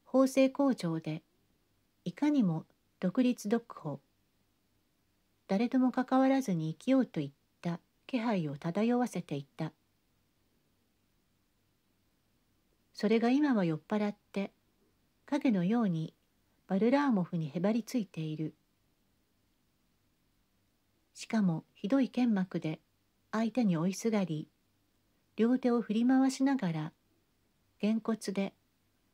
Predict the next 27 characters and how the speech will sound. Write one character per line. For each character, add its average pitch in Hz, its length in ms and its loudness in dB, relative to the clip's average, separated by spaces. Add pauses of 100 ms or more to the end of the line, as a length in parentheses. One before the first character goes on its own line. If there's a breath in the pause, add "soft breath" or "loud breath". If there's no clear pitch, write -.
(120)
壁 202 300 0
や 247 120 0
ら 170 220 -2 (360)
寝 180 140 2
床 233 220 2
や 277 120 2
ら 180 120 0
を 151 80 -2
殴 160 280 -2
り 196 120 -4
つ - 180 -14
け、 - 220 -10 (1000)
ほ 180 100 0
と 294 180 2
ん 269 140 4
ど 156 220 -4 (240)
泣 175 120 -2
き 226 120 -6
出 254 120 2
さ 285 160 -2
ん 202 120 2
ば 180 120 -4
か 269 120 0
り 185 120 -2
で 170 160 -4
あ 180 80 0
る。 - 160 -4